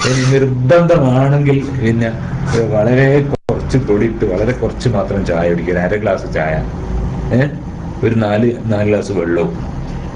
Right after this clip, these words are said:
അതാ നല്ലത്. അല്ലാതെ ചായ കൂടുതൽ കുടിക്കരുത് ഒരിക്കലും. ചായ കൂടുതൽ കുടിച്ചാൽ, ഏ, ശരീരത്തിൽ നിന്ന് കൂടുതൽ വെള്ളം നഷ്ടപ്പെട്ട് ക്ഷീണിച്ചു പോവുകയാണ് ചെയ്യുക.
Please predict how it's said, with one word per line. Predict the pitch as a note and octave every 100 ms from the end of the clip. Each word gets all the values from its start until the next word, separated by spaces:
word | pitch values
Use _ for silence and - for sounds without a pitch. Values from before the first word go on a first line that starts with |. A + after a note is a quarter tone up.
| -
അതാ | F#2+ G#2
നല്ലത്. | G2 E2+ E2+
അല്ലാതെ | D#2+ F#2 G2
ചായ | F#2+ F2+ G2 A2+ B2+ B2+ - - - F#2
കൂടുതൽ | G#2 B2 D3 D3+ C3+
കുടിക്കരുത് | G2 E2 E2+ D2+
ഒരിക്കലും. | D#2 - - F2
ചായ | E2+ F2 F#2
കൂടുതൽ | E2 E2 F#2
കുടിച്ചാൽ, | F2+ E2+ E2 G#2
ഏ, | C3+ - - - - - F2 F2 F2
ശരീരത്തിൽ | F2+ F2 F#2 -
നിന്ന് | F2+ F2+
കൂടുതൽ | F2 F2 F#2
വെള്ളം | F2+ F2 F2+ E2+
നഷ്ടപ്പെട്ട് | - - G#2 - G2+ C#3+ D3+
ക്ഷീണിച്ചു | - - B2 A#2+ -
പോവുകയാണ് | E2 E2 D#2 E2
ചെയ്യുക. | - D2+